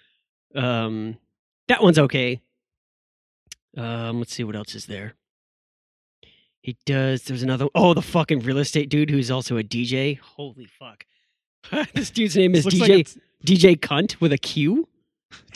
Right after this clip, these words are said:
Speaker 1: And he just D Js his own house showings. It,
Speaker 2: <laughs>
Speaker 1: then, uh, he has three brothers.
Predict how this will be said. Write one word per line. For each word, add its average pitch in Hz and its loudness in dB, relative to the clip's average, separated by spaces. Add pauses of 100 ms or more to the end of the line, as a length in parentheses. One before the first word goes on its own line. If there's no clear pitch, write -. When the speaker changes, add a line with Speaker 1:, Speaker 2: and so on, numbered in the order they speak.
(320)
Speaker 1:
And 160 4
he - -2
just 185 4
D 185 2
Js 180 8
his 165 0
own 165 6
house 139 -2
showings. 160 0 (520)
It, 143 0 (200)
Speaker 2:
<laughs> - 4
Speaker 1:
then, 151 2
uh, 131 0
he 185 4
has 175 4
three 175 4
brothers. 165 2